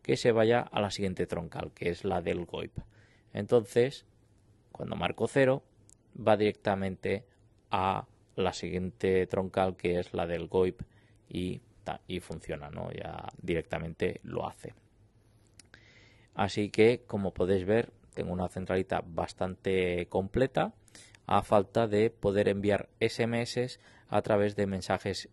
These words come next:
instantáneos, que estaremos probando esto un día de estos a ver qué tal.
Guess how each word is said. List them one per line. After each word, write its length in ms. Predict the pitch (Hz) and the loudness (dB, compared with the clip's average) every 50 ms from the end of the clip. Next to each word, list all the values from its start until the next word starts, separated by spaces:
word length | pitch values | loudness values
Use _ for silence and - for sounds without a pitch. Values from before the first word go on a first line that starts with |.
| _ | _
instantáneos, 800 | - 104 98 - - - 85 - - - - - 92 95 - - - _ _ - - - _ _ _ | -8 -8 -6 -4 -4 -4 -4 -4 -8 -8 -8 -8 -10 -10 -10 -12 -18 _ _ -20 -20 -20 _ _ _
que 360 | - - 92 92 95 104 - - | -4 0 0 2 2 0 -4 -6
estaremos 600 | - - - - 92 85 85 85 85 87 - - | -8 -8 -6 -4 -4 -4 -2 -4 -4 -6 -8 -10
probando 500 | - - 90 85 82 82 82 82 82 85 | -6 -2 0 0 0 0 -2 -2 -2 -2
esto 420 | 82 - - - 98 98 98 101 - _ _ _ _ _ _ _ _ | -2 -4 -4 -2 0 0 0 0 -4 _ _ _ _ _ _ _ _
un 400 | - - 98 90 90 90 90 90 | -6 -4 -4 -2 -2 -4 -4 -4
día 180 | 85 87 85 80 | -2 -2 -4 -4
de 80 | 80 | -6
estos 400 | 78 - - - - 87 87 - | -8 -10 -10 -8 -6 -6 -6 -4
a 60 | 85 80 | -6 -6
ver 160 | 80 78 - | -6 -8 -8
qué 120 | - 76 | -10 -12
tal. 240 | - - - - - | -12 -12 -12 -14 -14